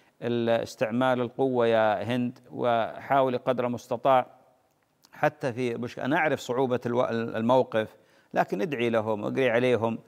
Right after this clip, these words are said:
القراءة طيبة. ومسألة عبث الأولاد وحركة الأولاد طبيعي يا أختي الفاضلة، واتركيهم هم ي-، هم ي-،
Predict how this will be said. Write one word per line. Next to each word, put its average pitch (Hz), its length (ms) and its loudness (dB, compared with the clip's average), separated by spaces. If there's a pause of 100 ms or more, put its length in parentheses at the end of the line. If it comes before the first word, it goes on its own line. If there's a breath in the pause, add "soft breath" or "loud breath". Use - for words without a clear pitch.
(460 soft breath)
القراءة 127 460 2
طيبة. 117 540 2
ومسألة 170 920 0
عبث 151 360 0
الأولاد 127 560 2
وحركة 117 800 -4
الأولاد 117 400 2
طبيعي 139 500 0
يا 117 100 4
أختي 113 180 -6
الفاضلة، 104 500 0 (320 soft breath)
واتركيهم 220 600 -2
هم 143 160 -2
ي-، 131 160 -2
هم 131 240 -4
ي-، 127 160 -2